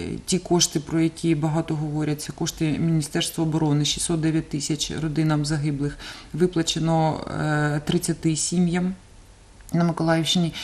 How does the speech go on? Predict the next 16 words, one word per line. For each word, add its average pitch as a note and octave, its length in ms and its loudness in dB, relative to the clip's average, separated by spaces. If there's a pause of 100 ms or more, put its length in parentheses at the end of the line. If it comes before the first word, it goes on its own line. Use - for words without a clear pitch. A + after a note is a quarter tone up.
(140)
зібрано E3+ 500 2
документи, F3 640 2
трохи D#3+ 280 -2
більше D#3+ 300 0
сорока D3+ 580 -2
сімей C#3+ 400 0
вже C#3+ 140 -4
повністю D3 460 -2
зібрали D3 440 -2
документи E3 500 0
і D3 40 0
передали, D3+ 600 0 (420)
е, C#3+ 480 -2
задля D3 320 -2
цієї D3+ 540 0
виплати. C#3+ 560 -4